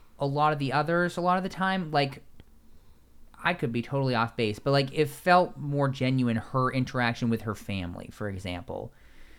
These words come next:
And I know that, you know, part of the thing, the thing was she's super close to her family and they do all this stuff together and yada, yada. But that do-, that did feel more genuine to me, uh,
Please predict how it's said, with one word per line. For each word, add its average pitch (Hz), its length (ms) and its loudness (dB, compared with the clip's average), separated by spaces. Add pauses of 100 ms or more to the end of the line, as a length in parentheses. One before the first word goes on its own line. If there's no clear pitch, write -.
(140)
And 127 140 2
I 135 80 6
know 151 220 4
that, 123 260 2 (1000)
you 117 120 -6
know, 98 100 -4
part 123 300 0
of 110 100 -2
the 123 60 -2
thing, 117 240 2
the 117 120 -4
thing 107 260 -2
was 98 200 -4
she's 107 240 -4
super 123 300 0
close 110 280 0
to 117 100 -2
her 110 100 2
family 117 520 2
and 101 120 -2
they 110 80 2
do 110 180 0
all 104 120 0
this 104 160 -4
stuff 123 200 -2
together 101 480 -4
and 95 140 -8
yada, 92 220 -6
yada. 90 280 -8 (480)
But 139 360 2 (240)
that 156 200 -2
do-, 190 220 2 (100)
that 165 260 2
did 180 240 4
feel 165 320 4
more 127 520 4
genuine 113 580 0
to 107 140 -6
me, 101 320 -2 (600)
uh, 101 200 0